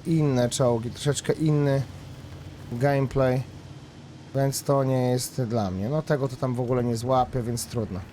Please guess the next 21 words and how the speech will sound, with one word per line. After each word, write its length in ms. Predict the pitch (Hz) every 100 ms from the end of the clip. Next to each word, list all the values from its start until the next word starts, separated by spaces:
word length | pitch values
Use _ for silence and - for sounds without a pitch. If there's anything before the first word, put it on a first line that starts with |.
| - - 165
Okej, 280 | 156 180
zobaczymy 420 | 156 165 165 170 165
następną 420 | 147 151 120 139
mapę. 280 | 117 101 - - - - - - - - - - - _ _ _ _ -
Okej, 280 | 226 214 208
no 100 | 226
zrobiłem 440 | 226 233 285 262
dwa 240 | 196 220 247
i 60 |
pół, 180 | - 202
czyli 260 | 196 262 240
znowuż 340 | 269 240 220
tak 140 | 247 -
bardzo 340 | 240 277 285
przeciętnie. 1000 | - - 302 - 381 349 220 - 120 107 -
No 100 | 208
nic 440 | 269 349 339 -
tutaj 340 | - 220 233 202
nie 140 | 208
było 260 | 202 233 226
szałowego. 760 | 208 196 175 143 127 123 123